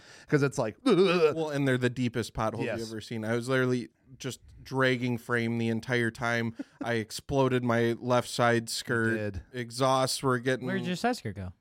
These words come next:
Speaker 1: Uh,
Speaker 2: It
Speaker 1: somewhere.
Speaker 2: exploded. I
Speaker 1: Pieces.
Speaker 2: don't know. Yeah,
Speaker 1: It
Speaker 2: it
Speaker 1: was
Speaker 2: just
Speaker 1: cold and plastic and ice.
Speaker 2: So that
Speaker 1: You do the
Speaker 2: sucked.
Speaker 1: math.
Speaker 2: Yeah, I, I,
Speaker 3: Came
Speaker 2: I
Speaker 3: and went.
Speaker 2: <laughs> took the Super. However,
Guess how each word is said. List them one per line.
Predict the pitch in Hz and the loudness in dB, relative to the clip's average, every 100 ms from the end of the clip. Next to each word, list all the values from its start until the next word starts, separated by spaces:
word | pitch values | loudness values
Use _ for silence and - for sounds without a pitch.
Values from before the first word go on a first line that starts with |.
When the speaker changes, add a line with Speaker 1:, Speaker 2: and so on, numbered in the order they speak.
| _ _ 226 | _ _ -16
Speaker 1:
Uh, | - - | -14 -6
Speaker 2:
It | 131 123 | -2 -2
Speaker 1:
somewhere. | 120 123 110 | -4 -6 -6
Speaker 2:
exploded. | 113 117 120 143 110 101 | -6 0 2 2 0 -4
I | |
Speaker 1:
Pieces. | 127 117 | -8 -6
Speaker 2:
don't | 131 | -6
know. | 131 156 117 - | -6 -6 -8 -12
Yeah, | 127 123 117 | -6 -4 -2
Speaker 1:
It | 117 | -2
Speaker 2:
it | |
Speaker 1:
was | 131 | -4
Speaker 2:
just | 123 - | -4 0
Speaker 1:
cold | 139 139 147 | 2 4 4
and | 127 117 107 | 2 -2 -4
plastic | - 117 123 - 117 | -2 0 0 -2 -4
and | 110 | -4
ice. | 120 110 - - | -4 -4 -6 -8
Speaker 2:
So | 131 | -2
that | 139 | -2
Speaker 1:
You | |
do | 110 | -2
the | 101 127 113 | -4 -4 -4
Speaker 2:
sucked. | 117 | -4
Speaker 1:
math. | 110 113 | -2 -2
Speaker 2:
Yeah, | 139 127 | -2 -2
I, | 127 110 123 | -2 -2 -4
I, | |
Speaker 3:
Came | 117 - 165 | -4 -4 -2
Speaker 2:
I | 160 | 2
Speaker 3:
and | 139 | 2
went. | 120 123 147 - - 262 | 2 0 -6 -10 -12 -14
Speaker 2:
<laughs> | _ _ _ - | _ _ _ -10
took | 190 175 | -8 -4
the | |
Super. | 160 190 196 | -2 0 0
However, | 165 175 190 165 113 | 2 4 4 2 0